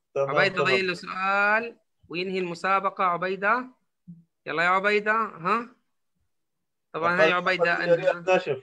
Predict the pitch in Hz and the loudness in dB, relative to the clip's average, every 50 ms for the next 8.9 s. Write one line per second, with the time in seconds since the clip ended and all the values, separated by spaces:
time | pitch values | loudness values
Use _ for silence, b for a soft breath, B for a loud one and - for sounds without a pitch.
0 | - - - 143 160 180 185 185 190 175 - 175 160 147 165 160 165 165 156 165 | -10 -8 -4 0 2 2 2 2 2 0 -2 -2 -2 0 2 2 4 2 2 2
1 | 151 143 135 139 139 131 135 127 127 - 127 113 - - _ _ _ - 139 - | 0 -2 -2 -2 -2 -4 -4 -6 -6 -4 -6 -6 -8 -10 _ _ _ -8 -8 -8
2 | - _ _ _ _ _ _ _ _ _ - - - - - - 156 180 190 202 | -10 _ _ _ _ _ _ _ _ _ -12 -12 -10 -6 -4 -2 0 2 2 2
3 | 208 208 - 214 214 208 190 175 202 196 - - - 214 214 220 226 240 240 226 | 2 2 2 2 2 2 2 0 -2 -2 -2 -2 -4 0 2 4 4 4 2 -2
4 | - - - 180 180 180 180 175 175 175 175 170 170 185 185 185 185 226 196 196 | -10 -14 -12 -10 -6 -4 -2 0 0 2 0 2 2 2 2 0 -2 -4 -2 0
5 | 202 202 208 220 214 - - - - 170 208 208 - - 202 170 170 190 202 226 | 2 4 4 2 0 -4 -16 -10 -6 -6 -6 -6 -6 -10 -12 -10 -6 -2 0 0
6 | 247 233 - 220 208 - 208 - _ _ _ - 180 196 190 - 208 208 - _ | 0 0 0 -2 -2 -2 -4 -10 _ _ _ -8 -6 -6 -6 -6 -10 -12 -14 _
7 | _ - 190 180 202 214 208 196 202 208 208 - - 151 151 151 165 165 196 185 | _ -4 -2 0 0 2 2 0 0 -2 -4 -8 -8 -8 -6 -6 -6 -8 -8 -8
8 | 196 185 180 185 180 - - - 190 - 196 185 175 170 - - - 185 | -6 -4 -2 -2 -2 0 -2 -2 -2 -2 -2 -4 -4 -4 -4 -2 -2 -2